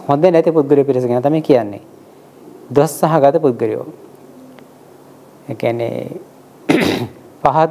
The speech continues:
ගුණ ඇති, අගුණ යුත්, අගුණයන්ගෙන් යුක්ත පුද්ගලයෝ ගැන මේ කියන්නේ. ඒකට ක්‍රෝධ, ක්‍රෝධ කරන පුද්ගලයෝ. උපනාහ බද්ධ වෛරය ඇති කෙනා. මක්ඛ ගුණමක කෙනා. පලාස එක ටිකක් කරන කෙනා.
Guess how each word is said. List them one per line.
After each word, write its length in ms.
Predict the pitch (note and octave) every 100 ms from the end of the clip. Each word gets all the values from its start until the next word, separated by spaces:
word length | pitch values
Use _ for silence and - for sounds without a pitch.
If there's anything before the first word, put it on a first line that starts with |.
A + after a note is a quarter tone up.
| D3+
ගුණ 160 | C#3+ C#3
ඇති, 260 | A#2 A#2 A2+ - - - - - - - -
අගුණ 340 | C3+ B2 E3 D#3+ - -
යුත්, 160 | C3 B2 -
අගුණයන්ගෙන් 580 | - C3 D3 D3+ D3+ C#3+
යුක්ත 180 | C3+ C3+ C#3
පුද්ගලයෝ 340 | B2+ B2+ B2
ගැන 160 | A#2+ B2
මේ 120 | C3
කියන්නේ. 380 | C#3 B2+ A2 - - - - - - - - -
ඒකට 300 | B2+ C3 C#3+
ක්‍රෝධ, 440 | - C3 C3 A2 - - - - - - - -
ක්‍රෝධ 320 | - B2+ B2 A#2+
කරන 280 | B2 A#2 A2
පුද්ගලයෝ. 420 | A#2 A2 A2+ - - - - - - -
උපනාහ 420 | - C#3 C3+ B2+
බද්ධ 400 | B2 B2 B2+ B2+
වෛරය 180 | B2 A#2+
ඇති 140 | A2+
කෙනා. 260 | B2 A#2 C3 - - - - - - - -
මක්ඛ 360 | C3 B2+ - C3 A#2+
ගුණමක 360 | B2+ C3 B2 A#2+
කෙනා. 260 | A2+ G#2+ - - - - - -
පලාස 460 | D3 C3 C3 C3 B2+
එක 120 | A#2
ටිකක් 320 | C3+ C3 B2+
කරන 260 | C3 B2 A#2
කෙනා. 280 | A#2 A#2+